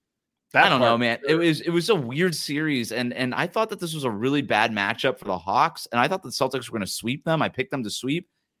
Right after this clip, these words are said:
Speaker 2: and they just, there was a lot more friction than I think a lot of people anticipated in this one. And I don't, I don't, maybe it's the coaching. I don't, I, I don't know. Maybe it's just the fact that they over-, I don't know if they overlooked the Hawks. It felt like
Speaker 1: Right.
Speaker 2: Tatum and Brown could be better in this series, and they just,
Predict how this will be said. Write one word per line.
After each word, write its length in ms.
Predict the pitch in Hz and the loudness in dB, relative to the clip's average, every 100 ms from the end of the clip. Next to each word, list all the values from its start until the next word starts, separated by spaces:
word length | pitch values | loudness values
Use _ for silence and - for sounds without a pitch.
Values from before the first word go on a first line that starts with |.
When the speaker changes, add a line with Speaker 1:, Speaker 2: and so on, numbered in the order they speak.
| _ - | _ -2
Speaker 2:
and 340 | 131 127 120 | 2 2 2
they 120 | 131 | 0
just, 260 | - - - | 0 -4 -6
there 80 | 147 | -4
was 100 | 196 | 0
a 60 | 143 | 0
lot 340 | 113 160 202 | 2 2 4
more 160 | 165 147 | 2 0
friction 460 | - 131 - 120 | 0 -2 -2 -2
than 120 | 107 104 | -2 -2
I 100 | 104 | -2
think 200 | 120 107 | -4 -2
a 40 | |
lot 140 | 101 | 0
of 60 | 101 | 0
people 220 | 107 98 | -2 -6
anticipated 640 | 95 98 - - 95 87 87 | -8 -8 -12 -6 -6 -6 -8
in 180 | 90 | -8
this 160 | 92 - | -8 -10
one. 140 | 90 | -8
And 80 | 90 | -6
I 80 | 98 | -4
don't, 120 | 131 | 0
I 100 | 120 | 0
don't, 180 | 165 175 _ _ _ _ _ | 0 -4 _ _ _ _ _
maybe 280 | 135 196 226 | -2 0 0
it's 120 | - | -2
the 120 | - | -6
coaching. 580 | - 135 156 147 139 135 | 0 2 2 0 -2 0
I 160 | - 147 | 0 0
don't, 160 | 147 - | 0 -2
I, 140 | 127 | 0
I 120 | 139 | 4
don't 100 | 147 | 2
know. 100 | 139 | 2
Maybe 320 | 127 131 143 160 | 0 0 0 -2
it's 120 | 151 | -2
just 160 | 143 | -8
the 40 | 131 | -2
fact 220 | 131 131 | -2 0
that 140 | 113 | -2
they 80 | 123 | 0
over-, 260 | 110 113 104 - - | 0 0 -4 -4 -2
I 60 | |
don't 80 | 170 | 2
know 60 | 160 | 2
if 80 | |
they 80 | 131 | 2
overlooked 420 | 131 120 107 151 | 2 2 0 -2
the 140 | - 147 | 2 2
Hawks. 360 | 147 160 - | 6 6 4
It 140 | - 147 | -4 -2
felt 160 | 214 | 0
like 140 | 208 151 | 2 0
Speaker 1:
Right. 120 | 110 | 0
Speaker 2:
Tatum 280 | 135 160 151 | 2 2 2
and 100 | 117 | 2
Brown 320 | 107 113 143 | 2 2 0
could 120 | 151 | -2
be 80 | 147 | -4
better 200 | 147 147 | 0 0
in 80 | 151 | 0
this 160 | 147 | -4
series, 240 | - 151 147 | -6 -6 -4
and 100 | 127 | -4
they 60 | |
just, 200 | 117 113 | -6 -6